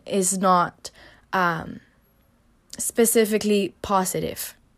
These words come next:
I don't know if I'm explaining. Based on my own experience, I have, uh, gathered a few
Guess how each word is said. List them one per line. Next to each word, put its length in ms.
I 140
don't 80
know 100
if 80
I'm 140
explaining. 500
Based 260
on 80
my 180
own 220
experience, 760
I 140
have, 420
uh, 180
gathered 460
a 100
few 640